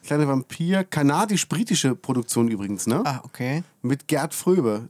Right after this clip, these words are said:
Speaker 1: Das ist ja schon geil, dass ein Deutscher da mitgespielt hat. Aber wann war denn das? Steht hier gar nicht.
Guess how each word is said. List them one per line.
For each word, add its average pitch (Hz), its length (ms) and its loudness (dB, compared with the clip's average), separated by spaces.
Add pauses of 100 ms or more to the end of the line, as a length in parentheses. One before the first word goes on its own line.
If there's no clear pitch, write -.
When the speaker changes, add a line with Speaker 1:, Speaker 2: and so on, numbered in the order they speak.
Speaker 1:
Das - 220 -6
ist - 180 -4
ja 151 80 0
schon 160 220 2
geil, 147 220 0
dass - 140 -8
ein 123 60 -14
Deutscher 135 320 -2
da 143 80 0
mitgespielt 143 480 -4
hat. 113 120 -6
Aber 104 100 -6
wann 101 180 -6
war 117 140 -10
denn 151 100 -2
das? 117 240 -6 (420)
Steht - 200 -14
hier 160 100 -4
gar 101 180 -6
nicht. 107 300 -6